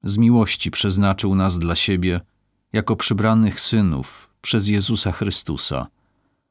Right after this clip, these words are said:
według postanowienia swej woli, ku chwale majestatu swej łaski, którą obdarzył nas w umiłowanym.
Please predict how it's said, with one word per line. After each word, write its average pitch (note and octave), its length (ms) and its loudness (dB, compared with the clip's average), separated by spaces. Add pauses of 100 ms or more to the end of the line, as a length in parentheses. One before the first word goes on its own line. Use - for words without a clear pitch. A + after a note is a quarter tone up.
(280)
według G2 400 0
postanowienia G2+ 680 0
swej F#2+ 300 0
woli, D#2 480 -4 (600)
ku - 140 -4
chwale G#2+ 460 0
majestatu G2 680 0
swej F2 300 -2
łaski, E2+ 600 -2 (680)
którą A2 320 0
obdarzył G2 580 0
nas F#2+ 440 0 (180)
w F2 160 -8
umiłowanym. F#2 920 0